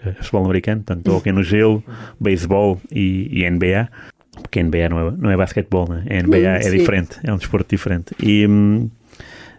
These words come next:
Speaker 1: eh, e, eh, a disponibilidade que há da comunicação social ta-, também é gigantesca. Estávamos há bocado a falar dessas diferenças, eh, no Brasil, nos Estados Unidos também o é. Então, tu se tiveres uma credencial, podes entrar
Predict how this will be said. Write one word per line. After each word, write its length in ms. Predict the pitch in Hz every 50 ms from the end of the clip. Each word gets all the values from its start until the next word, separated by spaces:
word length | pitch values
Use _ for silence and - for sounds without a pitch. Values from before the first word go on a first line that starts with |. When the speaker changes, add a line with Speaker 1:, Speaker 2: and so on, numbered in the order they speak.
| _ _
Speaker 1:
eh, 640 | - - 113 107 104 104 107 107 107 107 110 110 - 208
e, 420 | - 107 104 104 104 107 113 240 202
eh, 720 | - 110 107 107 113 117 131 160 180 - _ _ _ -
a 40 | 120
disponibilidade 880 | 110 127 123 - - 160 147 139 139 127 123 113 107 113 104 98 - -
que 120 | - - 104
há 100 | 98 98
da 80 | 98 98
comunicação 540 | - 113 107 104 98 110 101 - 117 107
social 600 | 101 - - - - - 101 98 95 92 - - _ _ _ _ _
ta-, 120 | - 120 -
também 520 | - 113 98 98 101 98 95 101 120 117
é 40 | 107
gigantesca. 560 | 90 98 95 95 95 87 - 98 - - 110
Estávamos 280 | - - 95 90 90 92
há 80 | 90
bocado 260 | - - - 92 85
a 40 | 90
falar 320 | - - 87 87 85 87 - - - - - - - - _
dessas 320 | - 98 92 - - 92
diferenças, 540 | 85 90 85 - 98 92 92 - - 95 87 -
eh, 100 | 95 92
no 120 | 90 92
Brasil, 440 | 92 95 95 85 - 104 98 104 107 - - - - - - _ -
nos 120 | 117 107
Estados 240 | - - 107 98 90
Unidos 300 | 101 98 98 - - -
também 260 | - - 95 95 92
o 120 | 92 92 92
é. 180 | 92 98 101 - - - - - - - _ _ _
Então, 300 | - - - - 104 104
tu 180 | 98 - 120 113
se 60 | -
tiveres 280 | - 104 98 101 92 98
uma 100 | 104 101
credencial, 560 | - 107 98 104 101 98 - - 117 117 117
podes 340 | 117 - - 117 98 90 101
entrar 380 | 110 107 98 113 107 101 92